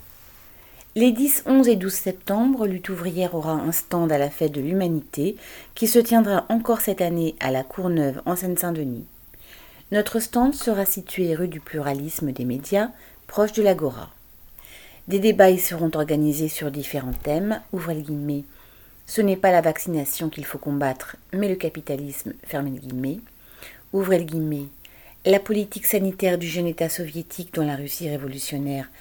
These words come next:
fermez le guillemet, ouvrez le guillemet, « La débâcle militaire américaine en Afghanistan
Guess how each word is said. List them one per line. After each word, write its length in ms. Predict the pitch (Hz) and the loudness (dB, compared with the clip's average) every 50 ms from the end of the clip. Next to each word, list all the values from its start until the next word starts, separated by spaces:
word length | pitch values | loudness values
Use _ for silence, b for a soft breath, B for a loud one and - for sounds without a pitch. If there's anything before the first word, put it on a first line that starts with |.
| B B B B B | B B B B B
fermez 320 | - - 180 170 170 165 | -6 -2 0 0 2 2
le 60 | 151 135 | 0 0
guillemet, 500 | 131 127 127 123 123 131 139 165 190 - b b b b b b b b b b b - | -2 -2 0 0 0 0 0 -2 -4 -8 b b b b b b b b b b b -2
ouvrez 240 | 208 190 175 180 | 0 0 0 0
le 60 | 160 151 | -2 -2
guillemet, « 460 | 135 143 139 139 135 143 160 185 - B B B B B B B B - | -4 -6 -4 -4 -2 -4 -4 -6 -8 B B B B B B B B 4
La 160 | 196 202 208 | 6 6 8
débâcle 520 | 196 208 208 185 196 185 180 - 185 190 | 8 6 6 6 6 6 6 2 -2 -2
militaire 460 | 180 175 165 160 151 - 170 156 151 | -2 -2 -4 -6 -6 -4 -2 -2 0
américaine 600 | 160 156 151 143 151 147 - - 160 147 139 139 | 0 0 -2 -2 -4 -6 -4 -4 -4 -2 -2 -2
en 40 | 147 | -4
Afghanistan 680 | 147 151 170 165 160 151 139 - - - - 147 151 | -4 -2 0 0 0 0 -2 -4 -6 -6 -4 -6 -6